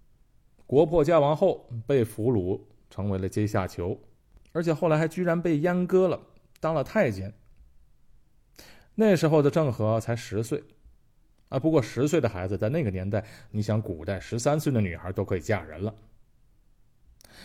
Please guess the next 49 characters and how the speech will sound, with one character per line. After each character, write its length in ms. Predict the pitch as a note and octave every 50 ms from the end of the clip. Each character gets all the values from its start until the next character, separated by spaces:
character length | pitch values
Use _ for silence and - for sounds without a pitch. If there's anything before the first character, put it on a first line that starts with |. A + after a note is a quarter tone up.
| - - - - - - -
那 160 | G#3+ A#3+ A#3
时 140 | G3+ - F#3
候 140 | E3 F3+
的 40 | D#3+
郑 220 | E3 E3+ F#3+ D#3+ A#2+
和 160 | G#2+ G#2 G2
啊， 160 | G2 G2 G2
肯 340 | F#2+ - - - F2 D#2+ D#2+ -
定 180 | C3 D3 C3
对 140 | G#2+ G#2 G2
自 120 | - -
己 80 | G#2+ G#2
的 120 | G2+ F2+
家 260 | F2 - B2+ B2 B2+ B2
庭、 260 | - - G2 G2+ G2+ - - - _ _ _ _ _ _ _
国 260 | - - G#2+ G#2+ G#2+
家 180 | G#2+ A2 G2 G2+
亡 300 | G#2 F#2 F2 F#2+ A2 A2
国 260 | F#2+ F2+ F2 G2+ C3 - - - - - - - - - - - - -
这 120 | - -
件 160 | E2+ E2 F2 E2+
事 140 | - -
儿 40 | F2
是 160 | E2+ - F2+
有 80 | E2 F2+
很 180 | F#2 - - - -
深 260 | - - G2+ G2+ A2
印 160 | C3 D3+ A#2+
象 160 | - - E2+ -
的。 140 | - _ - - - _ - - - - _ _ - _ _ _ _ _ _ _ _
后 220 | _ - - C#3+ C3+
来 120 | B2+ B2
他 140 | B2 - A#2+
得 180 | A2+ - G#2 G#2
到 160 | A2 A2 G#2
了 160 | G2+ G2 F#2+
明 220 | F#2 F#2 F#2+ G#2+
成 240 | G#2+ G#2 G2+ G2+ A2+
祖 240 | G#2 F2 D#2 F2 - - _ -
朱 180 | - G2 G2
棣 100 | G2+ G2+
的 80 | F#2 -
信 300 | E2+ - - E3 C#3 G#2+
任， 160 | F2 F2+ F2+ - - - _ _ _ _ _
成 220 | - - G2 G2+ G#2
为 60 | G#2
了 100 | G#2 G2
重 240 | - - F#3 C#3+ G#2
臣， 180 | F#2 - -